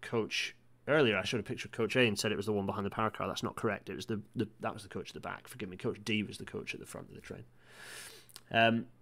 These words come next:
yeah, both passengers, uh, who were seriously injured in Coach D, um, secondary impact with the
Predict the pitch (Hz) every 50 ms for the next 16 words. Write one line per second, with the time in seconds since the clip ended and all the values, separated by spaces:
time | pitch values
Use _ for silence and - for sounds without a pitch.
0 | - - - 131 147 147 - 160 170 - - 156 151 131 - 135 104 117 110 107
1 | 104 - - - - - - 117 110 110 107 110 110 110 113 - - - 131 127
2 | 117 113 - - 131 123 117 110 - 117 113 117 117 107 107 101 95 98 98 110
3 | - 113 113 - - - 117 110 107 98 98 104 - - - 110 107 101 104 104
4 | 104 104 104 104 104 - - - - - - - 156 139 - 143 117 123 123 123
5 | 120 - 123 - - 120 104 - 117 107 107 110 110 -